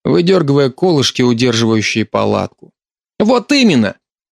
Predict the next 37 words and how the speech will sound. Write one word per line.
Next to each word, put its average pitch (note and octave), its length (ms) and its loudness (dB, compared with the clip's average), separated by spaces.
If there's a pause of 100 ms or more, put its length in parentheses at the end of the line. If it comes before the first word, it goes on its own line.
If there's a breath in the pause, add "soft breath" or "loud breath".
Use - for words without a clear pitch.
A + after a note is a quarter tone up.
(120)
Когда E3 220 0
люди E3 240 0
трахаются D#3 580 -2
без E3 160 0
всяких F#3+ 380 -2
перспектив G3 760 -2
и G3+ 80 0
планов F3+ 440 0
на F#3 140 2
будущее, D#3+ 520 0
это G3+ 340 -2
так F3 260 -2
и F#3+ 40 0
называется. F3+ 720 0 (160 loud breath)
И C4+ 80 2
не B3+ 140 4
надо A#3 320 2
мне C#3 140 0
тут C#3+ 120 -2
вздыхать, E3+ 540 0
словно D#3 280 0
я E3 140 2
тебя D#3+ 220 -2
задела E3+ 440 2
в C#3 40 0
лучших E3+ 420 0
чувствах. - 600 -2 (180)
Ты A#3 160 2
и A3 60 2
сам G#3 340 0
знаешь, D#3+ 400 0
что - 240 -2
я G3+ 260 2
права!» F#3+ 600 -2 (1300)
Я A2 260 -2
свернул B2+ 460 -2
палатку, A#2+ 640 -4